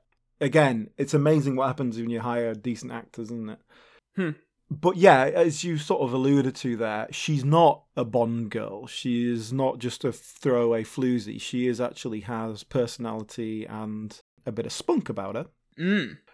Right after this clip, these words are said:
Speaker 1: which is fairly rare. They've kind of played with that before, and they have the occasional spunky woman. But, um, yeah, it's probably ten percent of Bond girls actually have any kind of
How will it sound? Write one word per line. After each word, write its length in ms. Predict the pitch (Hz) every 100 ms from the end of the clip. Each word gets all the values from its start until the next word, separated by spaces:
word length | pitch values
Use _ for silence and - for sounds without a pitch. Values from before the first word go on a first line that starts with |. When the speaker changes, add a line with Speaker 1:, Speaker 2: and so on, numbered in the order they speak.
| _
Speaker 1:
which 240 | 160 214 -
is 120 | 220
fairly 640 | - - 302 359 349 202
rare. 400 | 127 110 - 104
They've 220 | 151 190
kind 220 | - 240 214
of 120 | -
played 360 | - 175 165
with 160 | 143 120
that 200 | 120 -
before, 460 | 120 - 113 104 110
and 100 | 123
they 140 | 127
have 200 | 147 131
the 100 | 131
occasional 540 | 117 139 123 120 117 107
spunky 360 | - 117 113
woman. 520 | 117 139 113 107 123 - _ _
But, 440 | 143 127 117 - 143
um, 560 | 127 120 120 117 117 _ -
yeah, 320 | 226 156 76
it's 240 | 101 165 -
probably 380 | - 156 135
ten 220 | 135 147 139
percent 400 | 151 160 165 - 170
of 200 | 151 143
Bond 280 | 160 165
girls 500 | 151 175 185 180 - -
actually 360 | 151 - - 156
have 200 | 156 156
any 180 | 160 156
kind 300 | 160 160 160
of 260 | 156 -